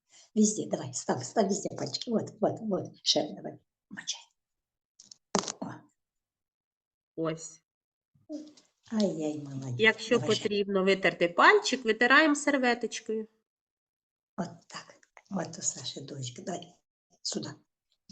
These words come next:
Speaker 1: От, от, от. Ще мочай. Ой, ой, ой. Там водички чуть-чуть такой, такой.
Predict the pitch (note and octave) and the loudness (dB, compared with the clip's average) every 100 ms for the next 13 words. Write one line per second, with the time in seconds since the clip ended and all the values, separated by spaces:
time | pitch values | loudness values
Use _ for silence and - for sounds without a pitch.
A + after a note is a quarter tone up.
0 | - _ _ _ F#3 - _ F3+ E3+ - | -20 _ _ _ -20 -20 _ -12 -12 -14
1 | - F#3 - _ - E3+ - - - _ | -12 -12 -14 _ -6 -4 -6 -12 -12 _
2 | _ _ - - - - - - - - | _ _ -16 -14 -12 -14 -14 -12 -6 -4
3 | - - - D4 D4 E4+ - _ _ _ | -4 -4 0 0 0 -2 -6 _ _ _
4 | _ - - D3+ - - F3+ - - - | _ -16 -12 -12 -14 -12 -10 -8 -10 -10
5 | - - - - - - | -14 -20 -20 -20 -20 -20